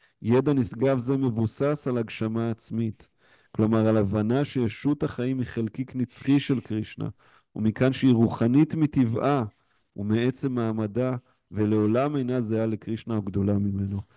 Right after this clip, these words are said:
הבנה כזו מהווה בסיס לשלווה אמיתית. זו באמת התעמקות שיש בה הרבה מאוד, ואני לא אפתח את כולה לדיון עכשיו, אולי נתחיל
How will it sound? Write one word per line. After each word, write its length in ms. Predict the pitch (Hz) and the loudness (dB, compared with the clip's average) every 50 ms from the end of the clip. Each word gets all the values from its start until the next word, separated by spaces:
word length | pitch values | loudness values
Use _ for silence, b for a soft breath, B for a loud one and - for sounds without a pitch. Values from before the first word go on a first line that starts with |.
| b b b _ | b b b _
הבנה 380 | - 98 95 110 107 123 139 139 | -4 -2 0 2 2 4 2 2
כזו 340 | - - 123 107 135 143 139 | 2 0 0 2 2 2 4
מהווה 320 | 131 117 107 107 131 127 | 2 2 2 2 0 0
בסיס 480 | 117 110 101 - - 135 139 - - - | 0 -2 -2 -2 -2 -2 -2 -2 -2 -6
לשלווה 560 | 110 104 - - 98 98 95 95 104 110 - - - | -6 -6 -4 -6 -6 -6 -4 -4 -4 -4 -4 -4 -2
אמיתית. 500 | - 98 - - - - - - - - - - - - - - - - - - - - - - - - - | 0 2 2 2 2 2 4 4 4 2 2 0 -2 -4 -4 -6 -6 -8 -10 -10 -8 -6 -6 -6 -6 -4 -4
זו 80 | 110 110 | -4 -2
באמת 380 | 110 113 110 120 135 139 139 | -2 -2 -2 -2 -2 -2 -2
התעמקות 380 | 139 131 131 120 113 - 135 123 | -4 -4 -4 -4 -2 -2 -4 0
שיש 240 | - 123 123 120 120 | 0 0 0 0 0
בה 160 | 123 117 110 | 0 2 2
הרבה 300 | 107 104 104 110 131 131 | 0 -2 0 0 0 0
מאוד, 360 | 123 117 120 131 135 120 110 104 | 2 0 0 0 0 -2 -4 -6
ואני 600 | 107 107 107 110 - - - - - 98 101 104 | -6 -6 -6 -8 -10 -12 -10 -6 -4 -2 2 4
לא 200 | 107 117 120 123 | 6 8 8 8
אפתח 420 | 120 - - - 113 113 - - | 6 4 -2 -4 -4 -4 -2 -6
את 120 | 104 - - | -8 -8 -10
כולה 460 | - - 101 101 104 104 110 110 110 | -12 -10 -6 -4 -2 -2 0 0 0
לדיון 480 | 107 107 104 104 104 107 110 110 104 | 0 -2 -2 -2 -2 -2 -2 -2 -2
עכשיו, 400 | 110 110 - - - 127 127 127 117 | -4 -6 -8 -8 -8 -6 -6 -4 -4
אולי 200 | 107 110 107 107 | -4 -4 -4 -4
נתחיל 480 | 104 110 - - - 120 120 117 110 | -6 -6 -10 -6 -4 -2 0 0 -2